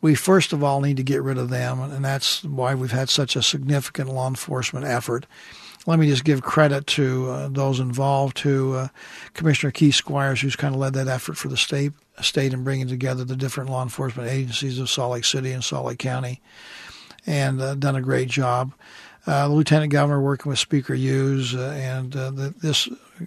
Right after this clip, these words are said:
co-, cooperation between the state and, uh, really with the county, Ben McAdams and, uh, Mayor Biskupski for the city, has been unprecedented. And, uh, so I applaud all of them, their, their work they're, they're doing.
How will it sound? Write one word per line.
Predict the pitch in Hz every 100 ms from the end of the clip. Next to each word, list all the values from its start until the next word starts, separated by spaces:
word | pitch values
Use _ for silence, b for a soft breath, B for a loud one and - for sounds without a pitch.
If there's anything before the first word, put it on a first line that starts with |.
| - -
co-, | - -
cooperation | - 151 160 160 123 143 160 - 123 123
between | 131 - 139 135
the | 123
state | - - 139 143 - B B B B B B B -
and, | 139 131 131 131 135
uh, | 131 135
really | 139 139 139
with | 131 123
the | 139
county, | 143 135 135 135
Ben | 135 135
McAdams | 131 123 131 131 135 139 123
and, | 139 135 139
uh, | 135 131
Mayor | 131 127 127
Biskupski | 131 - - 135 131 - 139
for | -
the | 135
city, | 120 151 127 131 131 B B B
has | 175 151
been | 196 196
unprecedented. | 156 - 151 - 135 107 117 147 _ B B B B B -
And, | 143 139 135 139
uh, | 143 139
so | 160
I | 151 208
applaud | 165 - 147 151 151
all | 135 151 127
of |
them, | 113
their, | 123 131
their | 131 131 139
work | 139 139 -
they're, | 123 131
they're | 151 127 123
doing. | 131 131 117